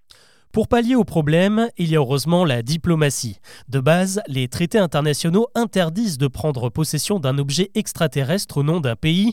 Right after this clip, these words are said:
mais encore faut-il respecter cette règle très fragile. Pour sécuriser un peu les choses, les Américains ont rédigé les accords Artemis qui prévoient une collaboration et une certaine bienveillance entre ses signataires. Vingt et une nations ont paraphé le document, dont la France,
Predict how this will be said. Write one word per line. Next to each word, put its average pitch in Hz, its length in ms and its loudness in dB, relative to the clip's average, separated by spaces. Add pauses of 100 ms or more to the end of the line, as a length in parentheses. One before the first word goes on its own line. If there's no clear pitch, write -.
(280)
mais 160 80 2
encore 214 240 -2
faut-il 185 340 0
respecter 143 480 -2
cette 147 300 -4
règle 127 480 -2
très - 180 -2
fragile. 135 500 -4 (280)
Pour 139 160 -10
sécuriser 139 560 -2
un 190 80 2
peu 170 100 -4
les 143 140 2
choses, 214 480 2
les 175 180 0
Américains 214 640 2
ont 208 100 0
rédigé 180 420 0
les 151 180 -2
accords 214 400 0
Artemis 175 600 -2
qui - 140 -8
prévoient 143 400 -2
une 120 200 -4
collaboration 143 960 2
et 185 80 0
une 151 240 0
certaine 185 500 0
bienveillance 143 600 0
entre 127 200 -6
ses 123 160 -4
signataires. 143 720 0 (300)
Vingt 208 320 0
et 226 60 2
une 190 180 2
nations 170 520 0
ont 131 120 -6
paraphé 196 500 -2
le 196 140 0
document, 135 640 -2
dont 123 120 -4
la 113 80 -4
France, 208 400 -2